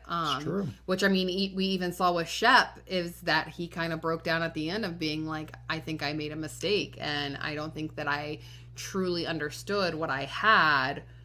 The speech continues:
Speaker 1: when I was with Taylor."
Speaker 2: Yeah. I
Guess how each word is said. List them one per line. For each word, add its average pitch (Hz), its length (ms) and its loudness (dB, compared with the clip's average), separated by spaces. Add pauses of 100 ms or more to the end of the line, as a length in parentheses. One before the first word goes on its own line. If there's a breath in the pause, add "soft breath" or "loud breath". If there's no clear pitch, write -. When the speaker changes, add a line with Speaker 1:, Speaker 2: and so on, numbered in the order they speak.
(120 loud breath)
Speaker 1:
when 151 120 -4
I 135 120 0
was 147 140 -6
with 131 160 -6
Taylor." 127 540 -2 (380 loud breath)
Speaker 2:
Yeah. 147 360 4 (360)
I 190 200 6